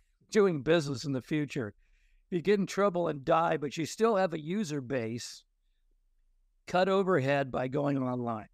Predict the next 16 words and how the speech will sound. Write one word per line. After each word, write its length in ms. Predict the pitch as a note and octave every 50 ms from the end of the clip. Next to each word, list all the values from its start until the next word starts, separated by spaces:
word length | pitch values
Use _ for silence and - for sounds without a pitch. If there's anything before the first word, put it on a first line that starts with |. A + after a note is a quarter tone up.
| _ _ _ _ _ _ _ _ _ _ _ _ _ _ _ _ -
And 140 | C#3 C3+ D#3
this 160 | F3+ - -
is 100 | F#3+ C#3+
the 80 | C#3 C3+
biggest 380 | A#2+ E3 D#3+ D3 D3 - -
one 160 | D#3 C#3+ C3+
I've 180 | B2+ A#2+ A#2 G2+
seen 400 | - - E3 D3+ C#3+ C3+ A#2+ A2 _ _ _ _ _ _ _ _ _ _ _ _ -
after 400 | D#3+ D#3 E3 - - F#3 - C4
a 60 | A#3
bankruptcy, 960 | - B2+ F3 D3 D3+ F3 - - - A2+ G#2 - - - - B2+ A2 G#2 - _ _ _ - _ _ _ _ _ _ _ _ _ _ _ _ _ _ _ _ -
you 120 | D#3 D3
know, 300 | C3+ A#2+ A2 G#2+ A2 B2+ _ _ _ _ -
ever, 340 | D3+ D#3+ G3 F3+ D#3 A#2 A2
I 120 | G#2 A2
think. 300 | - - C3+ A#2 D#3 D3